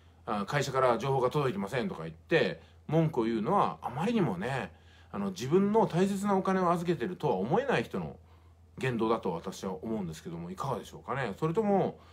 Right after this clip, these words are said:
そんなことは久保さん、そんなに堅苦しく考えなくても、勝手にお金が増えて、勝手に情報が集まって、勝手に人脈ってできるもんですよって考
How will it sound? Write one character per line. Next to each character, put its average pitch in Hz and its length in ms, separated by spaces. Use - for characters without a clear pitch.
そ 131 160
ん 135 60
な 156 80
こ 196 120
と 196 80
は 127 80
久 117 180
保 117 40
さ 151 140
ん、 123 40
そ 139 120
ん 151 60
な 165 60
に 175 80
堅 180 220
苦 208 160
し 196 100
く - 80
考 131 160
え 160 80
な 135 80
く - 60
て - 80
も、 131 300
勝 165 180
手 - 140
に 208 100
お 202 80
金 208 200
が 208 120
増 214 140
え 196 60
て、 127 100
勝 - 180
手 180 160
に 165 60
情 170 160
報 165 140
が 160 160
集 170 80
ま 170 80
っ 160 40
て、 127 100
勝 - 180
手 160 160
に 165 160
人 135 160
脈 156 180
っ - 20
て 131 100
で 120 100
き 147 80
る 156 60
も 123 120
ん 104 60
で 90 80
す - 80
よ 123 80
っ 123 40
て 107 120
考 135 100